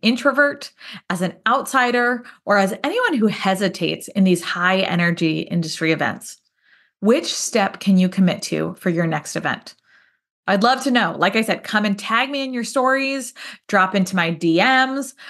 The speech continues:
find me at my new handle at Food Biz Wiz on Instagram, or send me a message on LinkedIn. I mean, like I said, who knows? I might be able to help you hit your event goal without even leaving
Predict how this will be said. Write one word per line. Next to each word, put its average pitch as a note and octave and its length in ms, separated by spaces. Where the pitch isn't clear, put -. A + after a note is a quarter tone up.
find G#3+ 160
me G3+ 80
at F#3+ 140
my F#3 100
new G#3 460
handle D#4 600
at A3 280
Food A#3+ 240
Biz G3+ 280
Wiz B3+ 360
on G3+ 360
Instagram, D4 760
or G3 100
send G#3+ 240
me A3 100
a G#3+ 60
message F#3 400
on F3+ 200
LinkedIn. E3+ 460
I - 20
mean, G3+ 160
like G3+ 160
I - 20
said, C#4 200
who B3 180
knows? F#4 320
I B3 240
might E4 240
be D4+ 120
able D4 180
to D4 100
help B3 180
you A3+ 320
hit C#4 200
your C#4+ 180
event A#3+ 280
goal E3 380
without G3+ 440
even A3+ 380
leaving G3 560